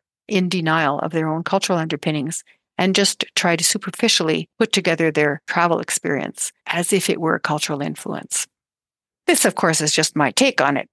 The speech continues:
and you can agree or disagree. But that's what I've noticed as I went through the interviews. Also, the other piece is that people who claim to be experts in an area tend to be less credible than the ones who simply have reflected more carefully and more consciously about the role of culture in their lives.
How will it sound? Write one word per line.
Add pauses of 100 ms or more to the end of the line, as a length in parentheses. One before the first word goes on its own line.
and
you
can
agree
or
disagree. (260)
But (160)
that's
what
I've
noticed (180)
as
I
went
through
the
interviews. (380)
Also, (160)
the
other
piece
is
that
people
who
claim
to
be
experts
in
an
area
tend
to
be
less
credible
than
the
ones (160)
who
simply
have
reflected
more
carefully (240)
and
more
consciously (180)
about
the
role
of
culture
in
their
lives.